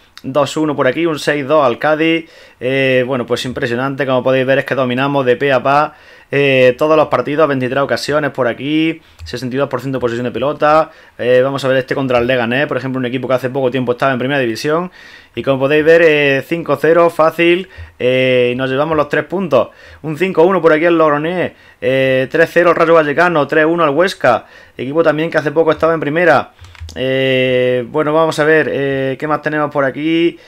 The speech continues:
eh, que os quería enseñar. Bueno, la derrota, la derrota que tuvimos contra el Granada, que os quería decir que Luis Suárez fue claramente el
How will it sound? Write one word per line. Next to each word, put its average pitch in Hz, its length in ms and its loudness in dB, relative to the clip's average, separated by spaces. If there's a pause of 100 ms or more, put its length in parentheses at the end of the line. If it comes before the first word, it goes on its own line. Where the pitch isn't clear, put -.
(300)
eh, 143 320 -2
que 143 120 -4
os 135 60 -4
quería 151 200 -2
enseñar. 160 320 0
Bueno, 165 140 2
la 143 100 4
derrota, 160 460 2
la 143 100 0
derrota 139 340 0
que 139 140 -2
tuvimos 147 300 -4
contra 147 260 -2
el 139 60 -2
Granada, 147 500 0 (600)
que - 100 -10
os 110 60 -8
quería 131 160 2
decir 143 200 -2
que 147 120 -2
Luis 143 180 -2
Suárez 151 260 2
fue 147 480 0
claramente 143 720 2
el 123 340 -4